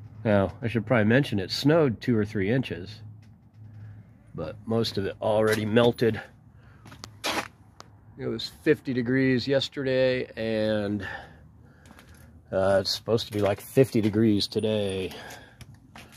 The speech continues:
So I'm pretty sure that we'll get most of the rest of it. It, it isn't in a shadow or isn't more than two or three inches. Oh. Once a week pickups.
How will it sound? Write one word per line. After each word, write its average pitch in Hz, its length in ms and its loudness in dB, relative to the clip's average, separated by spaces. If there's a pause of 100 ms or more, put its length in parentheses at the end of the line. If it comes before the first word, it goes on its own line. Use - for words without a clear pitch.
(300)
So - 240 -4
I'm 107 300 0
pretty 98 260 2
sure 104 260 2
that 98 160 0
we'll 101 120 -2
get 101 200 -4
most 113 380 4
of 104 80 0
the 107 60 2
rest 101 280 -2
of 107 80 4
it. 110 80 6
It, 120 180 0 (280)
it 101 140 -10
isn't 110 300 -2
in 107 140 -2
a 95 80 -4
shadow 110 640 0
or 101 200 -6
isn't 101 360 -4
more 110 280 4
than 98 180 -2
two 104 140 -6
or 92 100 -4
three 92 240 -12
inches. 110 420 -10 (1600)
Oh. 156 680 4 (1300)
Once 160 240 6
a 170 40 6
week 170 240 6
pickups. 175 520 2